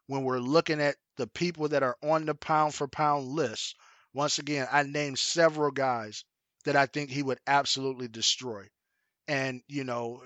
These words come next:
I don't see in any way, form, or fashion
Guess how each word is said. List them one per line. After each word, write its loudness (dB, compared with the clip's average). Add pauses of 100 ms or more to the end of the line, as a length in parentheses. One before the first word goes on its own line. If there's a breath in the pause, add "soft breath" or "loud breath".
(580)
I 4
don't 4
see 2 (160)
in -6
any 0
way, 2
form, 0
or 0
fashion 0